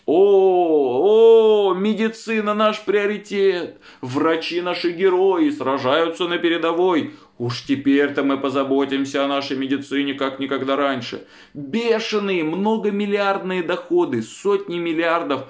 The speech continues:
получили фармацевтические компании, фармацевтические олигархи.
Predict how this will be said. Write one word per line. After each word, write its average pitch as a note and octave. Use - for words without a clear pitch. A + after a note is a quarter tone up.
получили E3+
фармацевтические D3+
компании, C#3+
фармацевтические C3
олигархи. A#2+